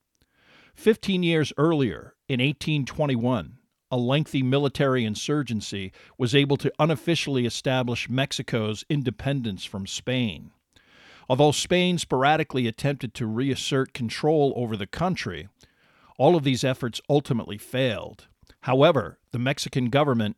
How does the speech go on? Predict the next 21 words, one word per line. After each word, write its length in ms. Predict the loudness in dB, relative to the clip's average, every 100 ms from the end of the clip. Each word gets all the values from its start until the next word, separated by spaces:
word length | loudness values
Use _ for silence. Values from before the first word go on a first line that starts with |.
| -8
and 160 | -8
political 440 | -2 2 2 2 -4
situation 840 | -2 -4 -2 -2 -2 -4 -4 -6 -4
remained 420 | 0 2 2 2
both 180 | 2 0
violent 680 | 0 0 2 0 -4 -8 -12 -4
and 140 | -2
unstable. 720 | -2 -4 -2 0 0 -4 -12 _ -20 _ -20 -20 -20 -6
From 260 | 2 4
this 140 | 2 -2
chaos 680 | 2 4 4 2 -4 -4
emerged 460 | 0 2 2 0 -4
the 80 | -4
general 500 | 2 2 4 2 2
and 240 | -2 -2
warlord 640 | 2 4 6 4 2 0 -4 -4
Antonio 580 | -4 -2 -2 0 2 4
Lopez 580 | 4 2 2 0 -2 -4
de 160 | -6
Santa 420 | -4 -2 -2 -4 -4
Anna, 360 | -4 -4 -10